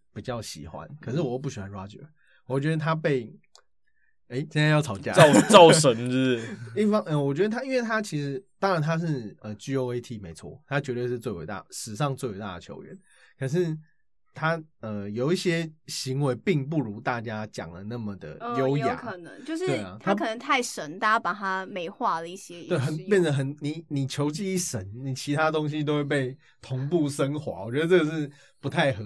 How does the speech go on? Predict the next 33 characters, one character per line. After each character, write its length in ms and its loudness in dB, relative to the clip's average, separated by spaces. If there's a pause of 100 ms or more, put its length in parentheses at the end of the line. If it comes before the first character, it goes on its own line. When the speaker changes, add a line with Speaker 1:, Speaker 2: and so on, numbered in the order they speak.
(100)
Speaker 1:
理 180 -10
的。 80 -2
Speaker 2:
嗯。 60 0
Speaker 1:
而 60 0
且 220 -2 (300)
当， 320 -2
就 160 2
是， 260 0 (140)
他 180 0
就 160 -4
是， 200 -2 (100)
当 160 4
然 160 2
我 80 -4
觉 80 -4
得 60 -2
他 160 -2
的 100 -2
家 240 0
庭 160 -8
很 180 -12
好， 280 -16
就 80 -8
是 180 -6
包 220 -4
括 120 -4
他 260 -6 (340)
老 200 -6
婆 240 -10
也 80 -12
是 240 -6
放 240 -6
下 320 -8